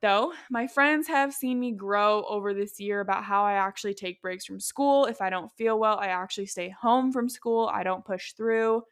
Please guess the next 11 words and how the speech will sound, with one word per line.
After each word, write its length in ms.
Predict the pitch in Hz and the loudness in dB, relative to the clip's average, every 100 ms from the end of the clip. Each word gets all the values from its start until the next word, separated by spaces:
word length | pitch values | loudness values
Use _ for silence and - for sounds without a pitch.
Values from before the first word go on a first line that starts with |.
| _ _ _ _ | _ _ _ _
If 160 | 202 190 | -12 0
I 120 | 220 | 4
don't 140 | 247 247 | 4 4
wanna 160 | 240 | 2
talk 300 | 233 214 220 | 2 2 2
to 80 | 233 | -2
people, 240 | 233 226 220 | -6 -2 0
I 200 | 190 180 | 0 -2
set 300 | - 202 - | -4 -4 -2
those 200 | 208 190 | -2 -2
boundaries. 800 | 175 202 208 208 214 214 - | -2 -2 0 0 0 -2 -4